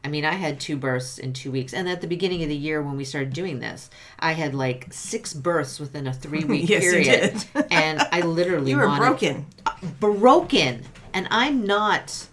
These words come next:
Speaker 1: I'm not, you know,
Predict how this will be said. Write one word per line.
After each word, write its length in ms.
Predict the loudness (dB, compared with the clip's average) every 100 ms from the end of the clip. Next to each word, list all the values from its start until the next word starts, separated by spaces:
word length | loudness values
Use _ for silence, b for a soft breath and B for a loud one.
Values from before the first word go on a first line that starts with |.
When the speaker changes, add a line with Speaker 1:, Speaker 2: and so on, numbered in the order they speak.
| b b b b -20 -20 -20 _ -10
Speaker 1:
I'm 400 | -2 0 2 0
not, 680 | 0 2 2 0 -4 -12 -12
you 160 | -6 -4
know, 480 | -2 0 -2 -4